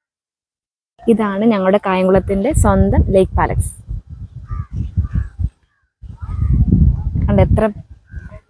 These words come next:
രസമാണ് കാണാൻ, നോക്കി. ഇതെന്താണ്? ഇത് പായലാണല്ലേ എന്നിട്ടാ? പായൽ. ഇതാണ് നമ്മുടെ മത്സ്യകന്യക.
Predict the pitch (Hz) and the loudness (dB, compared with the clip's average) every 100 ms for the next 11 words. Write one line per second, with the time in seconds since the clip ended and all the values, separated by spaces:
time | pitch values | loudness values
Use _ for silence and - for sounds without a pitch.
0 | 196 185 220 208 190 185 190 190 185 185 | -4 0 2 4 4 4 4 4 2 2
1 | 190 - _ _ _ _ _ - 320 302 | 0 -2 _ _ _ _ _ 0 4 6
2 | 330 311 269 294 262 214 262 214 143 156 | 6 8 8 6 6 6 6 4 4 0
3 | 202 202 202 285 - _ _ _ _ _ | 0 -2 -4 -6 -10 _ _ _ _ _
4 | _ 90 _ _ _ _ _ 202 175 170 | _ _ _ _ _ _ _ -8 -4 -4
5 | - - 196 - - - - - - _ | -6 -8 -14 -14 -20 -20 -20 -20 -20 _
6 | - - - - - - - - 208 196 | -10 -8 -8 -10 -12 -12 -10 -4 0 2
7 | 196 220 311 - - 226 202 196 190 190 | 2 0 0 -4 -6 -4 -2 0 0 2
8 | 202 233 240 - 202 185 180 170 | 2 2 2 2 2 2 0 0